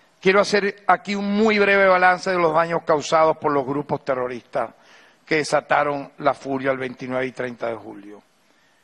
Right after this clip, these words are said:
En el sistema educativo fueron atacados veintiuna escuelas de educación primaria, siete escuelas de educación inicial, treinta y cuatro liceos, doce universidades.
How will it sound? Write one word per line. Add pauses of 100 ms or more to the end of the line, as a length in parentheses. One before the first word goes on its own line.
(240)
En
el
sistema
educativo
fueron
atacados
veintiuna
escuelas
de
educación
primaria, (320)
siete
escuelas
de
educación
inicial, (280)
treinta
y
cuatro
liceos, (320)
doce
universidades.